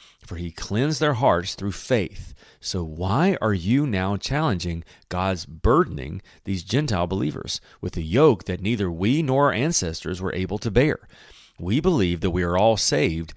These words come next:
the same way, by the undeserved grace of our Lord Jesus.'" Everyone listened quietly as Barnabas and Paul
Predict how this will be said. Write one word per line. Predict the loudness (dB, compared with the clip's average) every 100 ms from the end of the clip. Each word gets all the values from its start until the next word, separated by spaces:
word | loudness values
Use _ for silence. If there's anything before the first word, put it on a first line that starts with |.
| _
the | -10
same | -4 -2 0 -2 -2 0
way, | 0 0 -6 -12 -20 _ -6
by | -4
the | -2 -6
undeserved | -4 -4 0 0 2 2 0 -2
grace | -2 0 0 0 -4
of | -4 -4
our | -2
Lord | 0 0 0 -2 -8 _
Jesus.'" | -6 -2 -2 -4 -8 -10 -10 _ _ _ _ _ _ _
Everyone | -6 0 2 2 4
listened | 2 2 -4
quietly | -6 -2 2 2 0 -8 -10 -16 -20 -18
as | -6 -6 -2
Barnabas | 2 4 4 2 0 -2 -4
and | -2 -2 0
Paul | 2 2 0